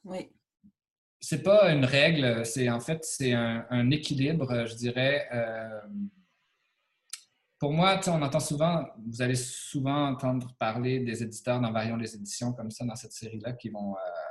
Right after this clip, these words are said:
Speaker 2: qui vont dire, on, on préfère publier peu, mais mieux, ou en tout cas, dans cette logique-là. Euh, je l'entends beaucoup chez les collègues et tout, mais pour moi, publier mieux, c'est vraiment d'investir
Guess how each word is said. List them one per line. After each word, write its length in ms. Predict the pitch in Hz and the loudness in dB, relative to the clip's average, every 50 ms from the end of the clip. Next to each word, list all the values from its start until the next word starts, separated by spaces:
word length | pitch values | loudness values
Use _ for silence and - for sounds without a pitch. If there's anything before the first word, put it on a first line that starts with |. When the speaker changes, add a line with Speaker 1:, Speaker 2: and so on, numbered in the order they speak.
| 65 67 67 65 64 - - _ _ _ _ _ - | -10 -12 -14 -16 -16 -20 -20 _ _ _ _ _ -18
Speaker 2:
qui 140 | - - 110 | -14 -12 -8
vont 140 | 113 110 107 | -6 -6 -6
dire, 240 | 104 120 127 127 | -4 -2 -2 0
on, 240 | 123 113 110 101 - | 0 -2 -2 -6 -10
on 80 | 110 - _ _ | -12 -14 _ _
préfère 300 | - 131 123 131 131 127 | -6 -6 -4 -4 -2 -2
publier 440 | 127 120 110 113 113 113 110 117 - | -2 -2 0 0 -2 -2 -2 -4 -4
peu, 200 | - 135 135 139 | -4 -2 0 2
mais 140 | 135 123 117 | 2 2 2
mieux, 540 | 113 110 110 110 113 123 135 139 139 139 - - - - - - - - _ - | 4 2 2 4 4 2 2 2 0 -2 -6 -10 -16 -16 -18 -18 -20 -20 _ -10
ou 120 | 113 113 117 | -6 -4 -4
en 60 | 117 | -4
tout 80 | - | -4
cas, 160 | - - 120 - | -4 -4 -4 -4
dans 140 | 110 107 | -4 -8
cette 200 | 110 - 120 - | -6 -6 -6 -2
logique-là. 640 | 127 127 127 123 127 120 - - 123 131 170 202 - - - - - - - _ _ - 107 | 0 0 2 2 0 0 0 -2 -2 -2 -2 -4 -6 -10 -16 -20 -20 -20 -20 _ _ -8 -6
Euh, 340 | 110 110 107 107 107 107 104 104 101 - - - | -2 -2 -2 -2 -4 -6 -6 -8 -8 -8 -10 -8
je 100 | 113 113 | -4 -2
l'entends 260 | 120 120 123 147 156 | -2 0 2 2 2
beaucoup 640 | 160 147 139 - - 180 185 185 190 185 170 165 - _ _ - | 2 2 0 0 -2 -2 -2 0 0 -2 -2 -4 -6 _ _ -12
chez 200 | - - 131 123 | -6 -2 0 0
les 120 | 123 123 | 0 2
collègues 420 | 123 123 117 120 135 143 147 139 | 2 2 2 2 2 0 0 0
et 140 | 127 120 - | -2 -4 -4
tout, 140 | - 175 190 | -4 -4 -2
mais 440 | 185 160 131 123 120 117 - - _ _ _ _ _ _ _ _ _ _ _ _ _ _ _ _ _ _ _ _ _ _ _ _ | 0 2 2 2 2 0 -6 -12 _ _ _ _ _ _ _ _ _ _ _ _ _ _ _ _ _ _ _ _ _ _ _ _
pour 160 | - 151 143 151 | -2 -2 0 2
moi, 420 | 160 170 185 185 175 - - - - _ - | 2 2 2 2 0 -2 -10 -18 -20 _ -6
publier 400 | - 135 127 127 131 135 135 131 | -4 -2 0 0 0 2 4 4
mieux, 340 | 127 127 131 135 151 175 185 | 6 6 6 4 4 2 2
c'est 200 | 185 - 139 120 | 0 0 -2 -2
vraiment 560 | 110 107 110 110 131 135 139 139 143 151 147 | -4 -4 -6 -2 -2 0 0 0 0 -2 -2
d'investir 640 | 131 123 131 135 131 131 123 - - - 147 135 | 0 0 0 2 2 0 -2 -2 -4 -6 -6 -6